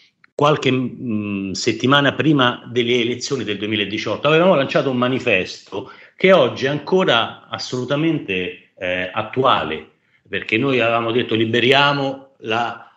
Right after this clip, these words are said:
eh, la cultura italiana dal regime di menzogne, del pensiero unico e del politicamente corretto, detassiamo la cultura,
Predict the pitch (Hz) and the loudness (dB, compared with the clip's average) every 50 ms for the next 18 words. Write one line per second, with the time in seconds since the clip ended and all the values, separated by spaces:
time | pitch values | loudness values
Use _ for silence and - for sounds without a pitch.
0 | _ _ _ - 107 110 110 110 107 107 - 123 127 - - 139 135 131 117 120 | _ _ _ -10 -6 -4 -2 0 0 0 0 -2 -4 -2 2 4 4 6 6 4
1 | 120 123 127 131 135 127 123 113 113 120 110 113 120 110 101 117 147 139 135 131 | 4 4 4 4 2 2 0 0 0 0 0 0 -2 -4 -4 -4 -4 -2 -2 -2
2 | 131 110 110 120 123 120 120 120 110 - 139 135 135 135 131 131 127 120 110 117 | -4 -4 -4 -4 -4 -2 -2 -4 0 2 4 4 4 4 2 0 0 0 0 0
3 | 117 113 110 120 117 117 - - 123 113 120 123 131 135 135 135 123 117 113 107 | -2 0 0 0 -2 0 0 0 0 2 4 4 4 4 4 4 2 2 0 0
4 | 110 110 110 113 113 110 110 107 113 117 127 123 120 120 107 120 110 107 127 143 | 0 0 0 0 0 0 0 0 2 2 2 2 0 0 0 0 2 2 4 4
5 | 156 - - - - 87 - - - - - - _ 107 156 156 151 - 175 165 | 4 4 2 -2 -6 -6 -6 -6 -10 -18 -20 -20 _ 0 0 0 2 4 2 2
6 | - - - - 185 180 175 175 175 170 170 165 156 - 165 165 156 156 - 175 | 2 0 -2 2 4 4 4 4 4 4 4 4 4 4 4 2 2 2 2 2
7 | 185 180 165 151 113 98 92 - - - - _ | 4 6 6 6 4 2 0 -2 -6 -12 -20 _